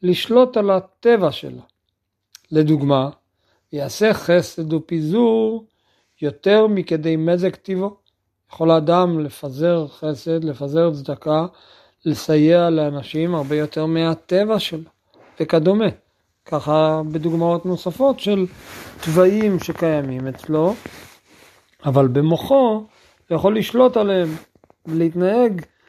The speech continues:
באופן שונה מהטבע שלו. למה הוא עושה את זה? מפני הצורך לו על פי חוכמה וטעם.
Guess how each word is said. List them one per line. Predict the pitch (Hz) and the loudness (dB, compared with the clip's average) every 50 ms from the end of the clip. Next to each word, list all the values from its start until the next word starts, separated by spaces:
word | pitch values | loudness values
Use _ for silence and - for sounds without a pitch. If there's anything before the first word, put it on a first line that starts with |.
| _ _ _ _ | _ _ _ _
באופן | - 170 185 202 185 190 - 202 190 190 190 185 190 - _ _ | 2 4 4 4 4 2 0 -2 0 0 0 -2 -6 -8 _ _
שונה | - - - 202 202 208 233 262 254 240 | -20 -10 -6 -4 -2 0 2 2 2 2
מהטבע | 226 202 185 175 165 - - 170 160 151 143 | 2 2 0 0 -2 -2 -2 -2 -2 -2 -4
שלו. | - - 151 147 143 - _ _ _ _ _ _ _ _ _ _ _ _ _ _ - | -8 -10 -14 -16 -16 -18 _ _ _ _ _ _ _ _ _ _ _ _ _ _ 0
למה | 156 160 170 180 | 2 4 4 4
הוא | 180 165 147 | 4 2 2
עושה | 135 - - 135 131 | 0 -4 -8 -8 -8
את | 135 131 | -8 -6
זה? | 135 151 160 180 | -4 -4 -4 -4
מפני | 196 180 151 147 - 156 151 151 151 | -4 -6 -8 -8 -6 -6 -4 -2 -2
הצורך | 151 147 - - - - 185 208 220 214 214 196 104 - - | -4 -6 -8 -10 -4 2 2 4 4 2 0 -2 -4 -4 -4
לו | 156 160 160 160 160 156 156 160 | -2 0 0 0 0 0 -2 -2
על | 156 156 | -4 -6
פי | - - 165 160 156 156 156 | -6 -6 -4 -2 -2 -2 -2
חוכמה | 156 - 156 143 - - 156 160 160 156 156 | -4 -4 -4 -6 -4 -4 -2 -2 0 0 -2
וטעם. | 160 156 - 196 214 220 | -2 -2 0 0 0 0